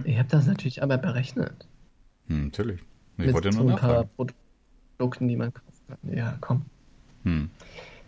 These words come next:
Speaker 1: Ähm, und ansonsten Hotels? Du? Hyatt?
Speaker 2: Hotel,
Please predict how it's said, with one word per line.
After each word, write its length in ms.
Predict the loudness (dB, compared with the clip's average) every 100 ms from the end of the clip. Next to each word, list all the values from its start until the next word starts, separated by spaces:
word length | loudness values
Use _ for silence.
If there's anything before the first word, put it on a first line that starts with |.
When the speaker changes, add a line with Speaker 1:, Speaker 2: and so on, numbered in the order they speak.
| -2
Speaker 1:
Ähm, 280 | 2 4 4
und 120 | 4
ansonsten 960 | 4 6 4 2 -2 -2 -2 -2 -4 -4
Hotels? 760 | 0 2 4 4 2 -2 -14 -20 _ _ _ _ _ -20 -20 -20 _ -20 -20 -20 _ -20 -20 0
Du? 260 | 2 2 -4 -20 -20 -20 -20 -20 -20 -20 -20 -20 -6
Hyatt? 260 | 2 2 2
Speaker 2:
Hotel, 340 | 0 2 0